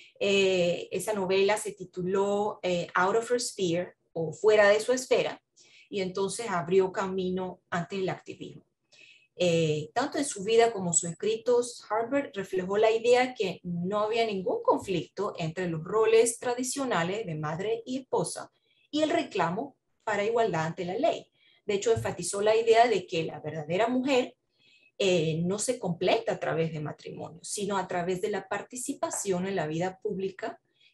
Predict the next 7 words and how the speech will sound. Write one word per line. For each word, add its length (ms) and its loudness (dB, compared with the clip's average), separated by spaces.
Entonces, 500 -2
su 140 2
heroína 460 4
en 100 0
esa 220 -2
novela, 500 0
Marjorie, 640 -2